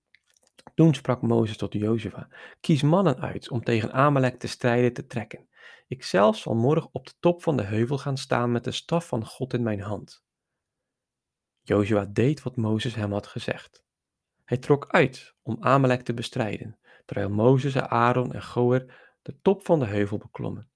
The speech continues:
Zolang Mozes zijn handen omhoog hield, had Israël de overhand. Maar zodra hij zijn handen liet zakken, was Amalek sterker.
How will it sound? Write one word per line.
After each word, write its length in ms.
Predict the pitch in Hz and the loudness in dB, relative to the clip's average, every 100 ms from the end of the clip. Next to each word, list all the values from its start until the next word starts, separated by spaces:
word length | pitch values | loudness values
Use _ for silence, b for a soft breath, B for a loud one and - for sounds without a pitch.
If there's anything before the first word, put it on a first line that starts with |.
| _ _ _ _ _ _ _ _ _ _ _ _ _ | _ _ _ _ _ _ _ _ _ _ _ _ _
Zolang 400 | - 104 170 190 | -2 2 4 4
Mozes 300 | 190 170 165 | 4 2 2
zijn 160 | 143 | 0
handen 280 | 120 131 127 | 2 2 4
omhoog 420 | 123 110 117 - | 2 2 -2 -2
hield, 240 | 107 - - | -10 -12 -10
had 200 | - - | -6 -2
Israël 380 | 202 185 156 147 | 0 2 2 2
de 100 | 131 | 0
overhand. 680 | 123 113 104 95 92 - _ _ _ _ - | -2 -2 -4 -10 -12 -16 _ _ _ _ -12
Maar 260 | 104 101 | -8 -6
zodra 320 | 110 117 117 107 | -2 0 0 0
hij 140 | 98 | -2
zijn 160 | 101 98 | -4 -6
handen 280 | 101 101 | -6 -6
liet 180 | 101 98 | -6 -8
zakken, 460 | - 151 156 170 165 _ _ | 0 0 2 -4 -6 _ _
was 280 | - - - | -12 -10 -4
Amalek 420 | 147 135 113 104 | 0 0 0 -6
sterker. 540 | - - 107 - - | -12 -10 -10 -10 -18